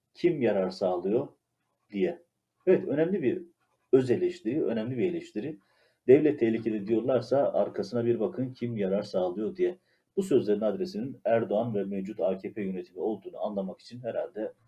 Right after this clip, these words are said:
çok zeki olmak ya da Türkiye'yi çok yakından tanımak gerekmiyor. Önemli bir çıkıştı ve Erdoğan rejimi zayıfladıkça, Erdoğan iktidarı sallandıkça benzer çıkışları katlanarak artacağını da söylemek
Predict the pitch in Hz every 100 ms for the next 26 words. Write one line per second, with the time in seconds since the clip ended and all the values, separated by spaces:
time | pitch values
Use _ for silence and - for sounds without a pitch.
0 | _ _ 120 117 95 95 113 80 87 117
1 | - 90 92 98 95 - 95 92 95 92
2 | 92 - 160 104 120 _ - - - -
3 | - - _ _ _ _ - 165 180 175
4 | 123 - 104 98 - 165 143 127 127 120
5 | - 131 - 147 139 127 131 131 113 117
6 | 123 123 143 - 95 117 - _ _ _
7 | - 127 127 127 117 117 104 101 - 117
8 | 120 123 120 - 120 113 113 113 131 127
9 | - - - 95 120 147 - _ _ -
10 | 120 117 120 107 98 95 113 107 95 -
11 | 85 110 131 - - 110 87 85 127